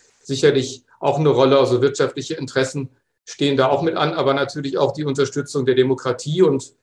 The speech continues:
Taiwan hat sich halt, und auch das, die, auch selbst unter der Autokratie,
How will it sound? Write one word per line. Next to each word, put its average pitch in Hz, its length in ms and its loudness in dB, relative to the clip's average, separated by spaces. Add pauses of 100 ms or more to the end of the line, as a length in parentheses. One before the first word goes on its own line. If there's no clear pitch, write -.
(280)
Taiwan 135 480 2
hat 147 160 -4
sich - 200 -8
halt, 131 180 -2 (520)
und 127 120 -12
auch - 120 -10
das, - 340 -8
die, 127 240 -10
auch - 160 -18
selbst 139 280 0
unter 139 220 -2
der 131 160 2
Autokratie, 135 720 -6